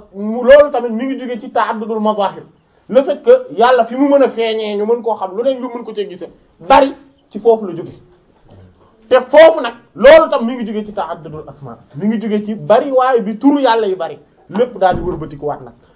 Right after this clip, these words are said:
Daal di nekkaat benn cercle. Daal di nekkaat benn cercle. Lépp di delluwaat ci ne, ci, ci lépp. Mais turu Yàlla yi kon, Allah moo dajale lépp. Yeneen tur yi boo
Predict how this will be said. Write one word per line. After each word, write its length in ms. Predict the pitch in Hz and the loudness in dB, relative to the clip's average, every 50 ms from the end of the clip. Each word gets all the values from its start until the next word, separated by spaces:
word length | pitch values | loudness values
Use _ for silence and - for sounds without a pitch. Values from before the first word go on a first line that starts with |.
| _ - | _ -4
Daal 180 | 147 180 196 | -4 -2 -2
di 60 | 190 185 | -2 -4
nekkaat 300 | 185 180 - 165 165 165 | -6 -8 -8 -10 -12 -10
benn 200 | 160 151 143 143 | -10 -10 -10 -12
cercle. 340 | 143 151 139 139 - - - _ _ _ _ _ _ _ _ _ - _ - - 622 622 640 622 622 622 571 571 554 554 554 _ _ - - - _ _ _ _ _ _ _ - - - - - | -12 -12 -14 -14 -14 -20 -20 _ _ _ _ _ _ _ _ _ -20 _ -20 -20 -20 -20 -20 -20 -20 -20 -20 -20 -20 -20 -20 _ _ -20 -20 -20 _ _ _ _ _ _ _ -16 -16 -16 -16 -16
Daal 120 | 135 135 139 | -16 -14 -14
di 60 | 165 | -14
nekkaat 220 | 156 - 147 143 | -14 -14 -14 -12
benn 180 | 135 139 139 139 | -10 -10 -12 -12
cercle. 300 | 139 - 131 131 143 151 | -12 -14 -14 -12 -8 -4
Lépp 220 | 196 262 254 - 175 | -4 -4 -4 -6 -10
di 80 | 185 170 | -10 -8
delluwaat 380 | 165 160 156 156 147 143 - | -8 -6 -6 -6 -6 -8 -8
ci 60 | - | -12
ne, 160 | 135 135 123 110 _ _ | -14 -14 -14 -16 _ _
ci, 140 | - 143 131 | -20 -20 -18
ci 100 | - 147 | -14 -12
lépp. 220 | 147 135 135 139 - _ _ _ _ _ _ _ _ _ _ _ _ _ - - - _ _ _ _ _ _ _ _ _ _ _ _ _ _ _ _ _ _ _ - | -10 -10 -12 -12 -16 _ _ _ _ _ _ _ _ _ _ _ _ _ -20 -20 -20 _ _ _ _ _ _ _ _ _ _ _ _ _ _ _ _ _ _ _ -2
Mais 240 | 196 254 285 277 | 0 2 2 2
turu 180 | 285 285 294 294 | 2 0 0 2
Yàlla 260 | 285 285 262 262 247 220 | 4 4 4 4 2 0
yi 80 | 202 208 | -2 -4
kon, 140 | 208 185 - - _ _ _ _ _ _ _ _ _ _ _ _ _ _ _ _ _ _ _ _ _ _ _ - | -6 -8 -8 -12 _ _ _ _ _ _ _ _ _ _ _ _ _ _ _ _ _ _ _ _ _ _ _ 0
Allah 540 | - 240 262 254 262 269 277 277 - - - - | 2 2 4 6 6 4 4 4 0 -4 -12 -8
moo 480 | 151 190 214 240 247 247 240 - - - | -2 0 2 2 2 0 -2 -6 -8 -6
dajale 300 | 214 220 208 220 214 196 | -4 -2 -2 -2 0 -2
lépp. 220 | 196 202 202 - - _ _ _ _ _ _ _ _ _ _ _ _ _ _ - | -2 -4 -6 -8 -12 _ _ _ _ _ _ _ _ _ _ _ _ _ _ -6
Yeneen 320 | - 247 311 320 330 294 277 | 0 2 2 2 2 0 0
tur 140 | 294 294 277 | 0 0 0
yi 80 | 254 214 | 0 2
boo 100 | 185 | 4